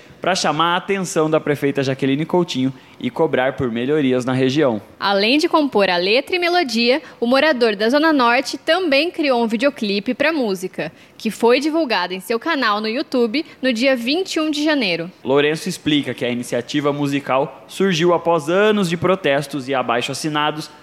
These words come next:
Speaker 1: sem resposta do poder público.
Speaker 2: De acordo com o morador, as ruas do Parque São Bento estariam há pelo menos quatro anos em uma situação precária.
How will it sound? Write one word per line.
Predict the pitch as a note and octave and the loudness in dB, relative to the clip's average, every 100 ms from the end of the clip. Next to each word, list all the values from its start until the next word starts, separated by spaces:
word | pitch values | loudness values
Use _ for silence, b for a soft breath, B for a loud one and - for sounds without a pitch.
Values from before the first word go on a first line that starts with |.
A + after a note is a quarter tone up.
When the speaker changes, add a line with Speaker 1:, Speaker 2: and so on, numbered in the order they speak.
| B | B
Speaker 1:
sem | - E3+ F#3+ | -4 -2 0
resposta | G#3 G#3+ - C3+ D3 E3 | 0 -2 0 0 0 -4
do | D#3+ | -4
poder | F3 E3+ F#3 | -4 -2 0
público. | E3+ D#3 A#2+ - F#2+ - - | 2 2 2 -4 -10 -10 -6
Speaker 2:
De | G#3 | -2
acordo | G3+ A3+ A#3 C#4+ | 0 2 2 2
com | D#4+ | 0
o | D#4 | 2
morador, | E4 E4 B3 B3 D#4+ B | 0 0 2 0 0 B
as | - G3 | -6 -4
ruas | - C4 E4+ | 0 4 4
do | C#4 | 2
Parque | C4+ G#3+ F#3+ - | -2 -2 -2 -4
São | B3 C#4+ | -4 0
Bento | B3 A#3 B3+ C#4+ B | 0 0 -2 -6 B
estariam | - - A3 B3+ D#4 | -12 -2 -2 0 0
há | |
pelo | D4+ D4 C#4 | 0 0 0
menos | B3+ C4+ D4 - | 0 0 0 -4
quatro | - B3+ C#4 - E4+ | 0 2 2 -2 -2
anos | C#4 B3+ C4 C4+ B3+ | 2 2 0 -4 -2
em | B3+ | 0
uma | A#3+ | 0
situação | A#3 B3 A#3+ A#3+ | 0 -2 0 -2
precária. | A#3 A3+ G3+ D#3 D3+ | -2 -2 -2 -2 -4